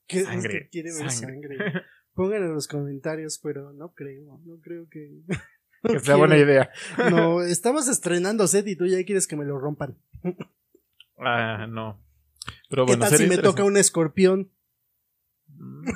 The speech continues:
Speaker 2: Esos son tremendos, ¿eh? <laughs>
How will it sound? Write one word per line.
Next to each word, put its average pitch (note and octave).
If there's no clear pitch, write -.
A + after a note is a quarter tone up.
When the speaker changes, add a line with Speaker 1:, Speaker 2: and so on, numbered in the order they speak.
Speaker 2:
Esos D#3+
son D3+
tremendos, B2
¿eh? C3
<laughs> G#3